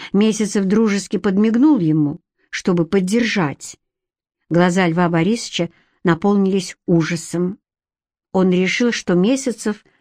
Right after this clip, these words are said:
сошел с ума. Люля скромно стояла в дверях в своей шубе из черной норки. Ее сумочка была набита лекарствами, на всякий случай. Неподалеку от Люли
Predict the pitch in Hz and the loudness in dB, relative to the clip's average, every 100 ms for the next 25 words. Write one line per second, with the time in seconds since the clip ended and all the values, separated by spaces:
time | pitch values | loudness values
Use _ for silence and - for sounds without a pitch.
0 | _ - 190 175 - 208 190 - 214 190 | _ -4 0 0 0 0 0 0 2 2
1 | 160 - _ _ _ _ _ _ _ _ | -2 -6 _ _ _ _ _ _ _ _
2 | _ _ _ _ _ _ _ 202 311 339 | _ _ _ _ _ _ _ 0 4 4
3 | 311 - 269 302 277 269 - 233 247 240 | 2 0 2 4 4 2 0 0 2 0
4 | 214 190 196 196 247 277 - - 196 208 | 0 0 2 2 0 -4 -10 -4 0 2
5 | 190 - 254 247 254 247 _ - 175 - | 0 0 2 2 0 -2 _ -4 -4 -2
6 | 208 214 208 208 180 160 151 - - - | -2 2 2 2 2 0 -4 -12 -14 -14
7 | _ _ _ _ _ _ _ _ - - | _ _ _ _ _ _ _ _ -20 -2
8 | 190 220 220 277 247 226 - 214 208 214 | 2 2 4 4 4 2 0 2 2 2
9 | 214 208 214 208 208 233 208 165 - 151 | 0 0 0 0 0 0 -2 -4 -10 -6
10 | 147 139 _ _ _ _ _ _ - 175 | -6 -8 _ _ _ _ _ _ 0 0
11 | 175 185 170 196 - 180 147 - - 156 | 0 -2 0 -4 -4 -2 -2 -4 -10 -12
12 | _ _ _ _ _ _ _ _ _ _ | _ _ _ _ _ _ _ _ _ _
13 | _ 180 180 180 185 202 196 190 180 185 | _ 0 2 2 2 2 0 0 0 0
14 | 214 285 190 156 | 2 2 0 -4